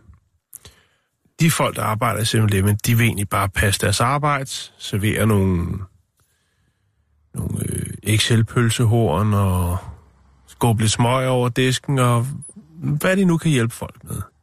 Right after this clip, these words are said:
Der er altid et godt tilbud. De vil bare passe sig selv. De vil passe deres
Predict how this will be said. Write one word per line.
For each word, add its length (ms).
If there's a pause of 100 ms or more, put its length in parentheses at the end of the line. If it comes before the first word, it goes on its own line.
(320)
Der 60
er 40
altid 280
et 80
godt 180
tilbud. 380 (640)
De 80
vil 120
bare 160
passe 260
sig 100
selv. 240 (240)
De 60
vil 100
passe 340
deres 280